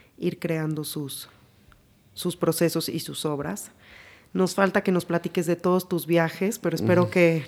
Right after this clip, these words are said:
Speaker 1: nos aceptes una vez más otra invitación a platicar contigo, Sebastián.
Speaker 2: Con muchísimo gusto.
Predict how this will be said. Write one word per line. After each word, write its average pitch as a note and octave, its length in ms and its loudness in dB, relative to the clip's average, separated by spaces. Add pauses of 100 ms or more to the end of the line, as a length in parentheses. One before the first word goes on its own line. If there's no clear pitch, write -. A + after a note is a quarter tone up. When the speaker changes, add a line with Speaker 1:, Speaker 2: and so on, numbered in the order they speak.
Speaker 1:
nos F3 260 0 (340)
aceptes G3 640 0 (420)
una A#3 260 6
vez G#3 200 6
más F#3 240 2
otra F3+ 180 -2
invitación E3 600 -2 (600)
a E3+ 160 0
platicar E3+ 480 -2
contigo, E3 540 -2
Sebastián. E3 760 -2
Speaker 2:
Con F2+ 140 -6
muchísimo F#2 500 -2
gusto. E2+ 420 -4